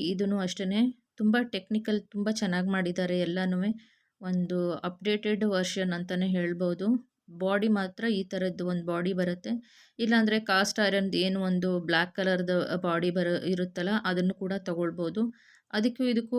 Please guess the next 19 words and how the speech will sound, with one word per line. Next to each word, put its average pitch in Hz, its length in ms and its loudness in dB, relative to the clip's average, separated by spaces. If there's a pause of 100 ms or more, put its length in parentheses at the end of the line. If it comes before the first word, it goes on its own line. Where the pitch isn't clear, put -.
ಪ್ರೈಸ್ 208 420 2
ಬಂದು 202 320 2
ವೇರಿಯೇಷನ್ 190 580 0
ಆಗೋದು 185 280 0
ಒಂದು 180 280 0
ಟೂ 190 160 -2
ತೌಸಂಡ್, 190 500 -2
ಟೂ 185 120 -6
ತೌಸಂಡ್ 180 360 0
ಫೈವ್ 185 240 0
ಹಂಡ್ರೆಡ್. 170 360 -2
ಇದು 196 200 -4
ಫೋರ್ಟೀನ್ 196 360 -4
ತೌಸಂಡ್ 196 320 0
ಫೈವ್ 180 240 0
ಹಂಡ್ರೆಡು. 180 440 0 (440)
ಅದು 190 260 0 (180)
ಯಾವುದು 180 360 2 (260)
ಉಷಾ 202 340 0